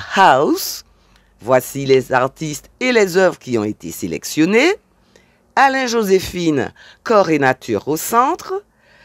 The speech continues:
Damalia, éditeur d'objets créoles. Florence Gossec,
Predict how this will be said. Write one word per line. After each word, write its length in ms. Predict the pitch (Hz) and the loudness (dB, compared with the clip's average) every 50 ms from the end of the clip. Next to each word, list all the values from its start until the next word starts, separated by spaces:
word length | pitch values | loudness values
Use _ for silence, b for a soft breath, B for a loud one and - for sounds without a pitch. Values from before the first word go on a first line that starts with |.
| b b b | b b b
Damalia, 920 | - 110 113 190 220 254 262 254 233 220 214 202 190 185 170 156 139 113 - _ _ _ _ | -20 -4 2 4 4 4 6 4 4 4 4 2 2 2 2 2 2 0 -4 _ _ _ _
éditeur 580 | - 262 254 208 220 196 - - 175 156 127 113 | -6 -4 -4 -4 -4 -6 -4 -2 -2 -2 -2 -2
d'objets 400 | 117 160 214 220 175 165 147 - | -4 -6 -6 -4 -2 -2 -2 -2
créoles. 720 | - - 95 90 - 107 117 143 - 226 294 339 370 370 - b b b b b b b b b b | -2 -8 -12 -8 -2 2 4 4 4 4 4 2 0 -4 -8 b b b b b b b b b b
Florence 680 | - - - 262 262 269 254 226 208 196 170 131 123 | -20 -8 -2 2 2 4 2 2 0 -2 -2 -2 -6
Gossec, 720 | 113 123 208 294 359 - - - 156 147 - - - - | -6 -4 -2 -2 -2 -4 -2 0 0 0 0 0 -6 -14